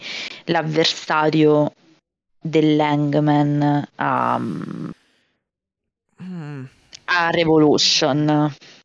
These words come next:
Speaker 2: Ma, eh, oddio, a temp-, eh,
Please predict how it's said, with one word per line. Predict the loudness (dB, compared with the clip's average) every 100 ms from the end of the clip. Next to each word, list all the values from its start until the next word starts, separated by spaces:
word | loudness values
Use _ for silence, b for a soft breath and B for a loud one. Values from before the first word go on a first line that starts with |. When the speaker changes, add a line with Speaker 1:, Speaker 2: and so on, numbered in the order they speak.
| _
Speaker 2:
Ma, | -14 -10 -8 -6 -6 -10 B B B -20 -20 -20 _ _ _ _ _ _ -14
eh, | -10
oddio, | -10 -10 -6 -4 -4 -6
a | -8 -8
temp-, | -6 -6 -6 -12
eh, | -16 -12 -12 -14